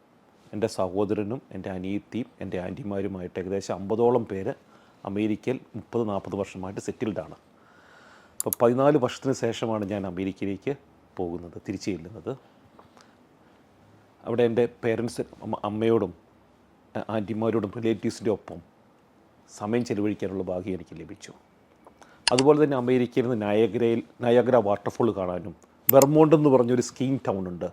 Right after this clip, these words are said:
അവിടെ പോകാനും, നാസ വിസിറ്റ് ചെയ്യാനും, അതുപോലെ ഷിക്കാഗോ,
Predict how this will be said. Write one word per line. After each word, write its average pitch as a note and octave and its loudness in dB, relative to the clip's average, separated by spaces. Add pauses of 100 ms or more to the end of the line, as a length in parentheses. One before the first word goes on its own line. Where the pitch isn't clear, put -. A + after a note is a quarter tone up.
(160)
അവിടെ A2 4
പോകാനും, F#2+ -2 (1000)
നാസ C3+ 6
വിസിറ്റ് B2 4
ചെയ്യാനും, G#2 -2 (880)
അതുപോലെ B2+ 4
ഷിക്കാഗോ, - 0